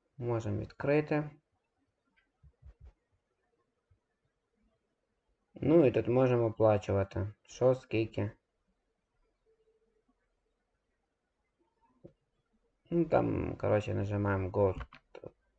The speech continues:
і оплачуємо. А без нього,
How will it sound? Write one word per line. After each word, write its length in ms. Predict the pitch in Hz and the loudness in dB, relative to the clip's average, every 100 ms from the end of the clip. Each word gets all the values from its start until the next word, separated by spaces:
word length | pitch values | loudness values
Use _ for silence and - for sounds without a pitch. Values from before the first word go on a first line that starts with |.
| _ _ _ - | _ _ _ -8
і 280 | 98 98 90 | -4 -2 0
оплачуємо. 640 | 95 110 104 95 - - - _ - _ - | -2 2 2 2 -4 -10 -14 _ -20 _ -2
А 120 | 107 | 4
без 240 | 117 139 | 6 6
нього, 680 | 160 185 202 165 143 110 - | 8 8 10 8 8 6 0